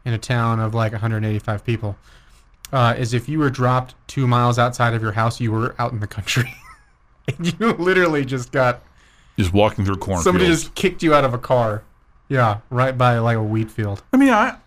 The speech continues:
Speaker 2: I walked all around the neighborhood when I was a kid. I mean, when I
Speaker 1: Yeah.
Speaker 2: was a, when I was young, uh,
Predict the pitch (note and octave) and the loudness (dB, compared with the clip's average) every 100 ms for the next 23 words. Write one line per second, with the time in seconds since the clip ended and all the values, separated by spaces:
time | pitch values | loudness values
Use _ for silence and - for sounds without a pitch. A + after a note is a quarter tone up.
0 | _ _ - D4 G3+ G#2+ A2 C#3 D#3+ A#2 | _ _ -10 -4 0 0 0 -2 0 0
1 | C#3 D#3 E2 C#2+ D2 D#2 D#2 D2 C#2+ D#2 | -2 -4 -6 -8 -8 -10 -10 -8 -10 -16
2 | - C#2 - _ _ - C3+ D3 D#3 D#3+ | -12 -12 -14 _ _ -2 0 2 4 4
3 | G#3+ F#3+ D#3+ D3 - C#3+ C#3+ F#3+ D3 B2+ | 4 2 2 0 -2 -4 -2 0 -2 -2
4 | C#3 D#3 E3 E3 D#3+ C3+ B2+ B2 B2 A#2+ | 0 0 -2 -6 -4 0 2 2 2 0